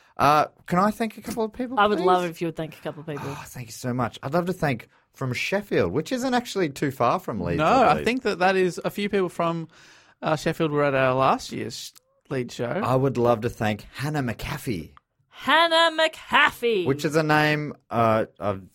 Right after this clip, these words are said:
Speaker 1: seen. I think I might have even chatted to Hannah before online. It's one of my all-time favourite names, Hannah
Speaker 2: Oh,
Speaker 1: McAfee.
Speaker 2: it's so good.
Speaker 1: So good.
Speaker 2: It's genuinely so good.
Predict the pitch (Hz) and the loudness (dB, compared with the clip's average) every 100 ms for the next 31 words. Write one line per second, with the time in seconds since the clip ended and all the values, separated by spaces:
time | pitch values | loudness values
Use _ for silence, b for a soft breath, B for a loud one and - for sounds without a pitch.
0 | _ - - 127 139 - 123 127 92 107 | _ -12 -2 -2 0 -2 -2 -4 -4 -2
1 | 110 104 101 92 - - 127 127 110 90 | 0 0 -2 -6 -8 -6 -4 -4 -6 -6
2 | 95 95 87 - 95 87 87 - - 87 | -6 -6 -8 -10 -6 -4 -4 -8 -10 -8
3 | 87 85 85 85 82 82 - 98 92 - | -8 -6 -6 -4 -6 -8 -10 -12 -10 -6
4 | 131 127 95 82 78 87 - 82 76 - | -2 -2 -2 -4 -4 -8 -8 -10 -10 -8
5 | 73 67 60 69 62 - - 101 85 78 | -10 -10 -14 -14 -14 -16 -8 -6 -6 -6
6 | 196 80 - 69 202 170 165 120 95 80 | -6 -4 -6 -4 -2 -2 -2 0 0 -2
7 | 76 64 - 196 - - 202 190 180 170 | -8 -12 -6 -6 -6 -4 -4 -4 -8 -8
8 | 165 156 - 160 147 143 139 135 | -10 -10 -8 -6 -6 -8 -10 -10